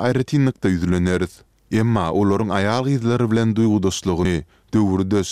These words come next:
ýazyjy şahirleriniň köpsinde duşmaýan raýdaşlygy barada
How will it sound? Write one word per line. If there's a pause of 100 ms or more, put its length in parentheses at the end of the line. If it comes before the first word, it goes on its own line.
ýazyjy
şahirleriniň
köpsinde (100)
duşmaýan
raýdaşlygy
barada